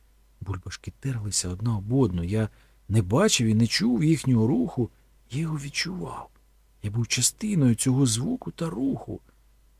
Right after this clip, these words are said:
Розповідь про свій досвід глибоко зворушила мене. Я схопив Дона Хуана за руку і потрусив нею в пориві великого збудження.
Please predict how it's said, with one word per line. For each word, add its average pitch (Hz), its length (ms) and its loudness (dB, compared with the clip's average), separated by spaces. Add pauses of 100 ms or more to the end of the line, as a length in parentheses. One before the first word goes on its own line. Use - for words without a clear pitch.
(600)
Розповідь 90 500 -6
про - 140 -10
свій 104 220 -2
досвід 110 440 -2
глибоко 120 480 -4
зворушила 101 640 -4
мене. 71 280 -16 (1000)
Я 117 160 6
схопив 127 520 6 (360)
Дона 143 300 6
Хуана 143 420 6
за 135 160 6
руку 175 260 2
і 135 40 4
потрусив 139 640 2
нею 151 200 4
в 120 60 -4
пориві 135 420 -2
великого 139 480 -2
збудження. 120 640 -6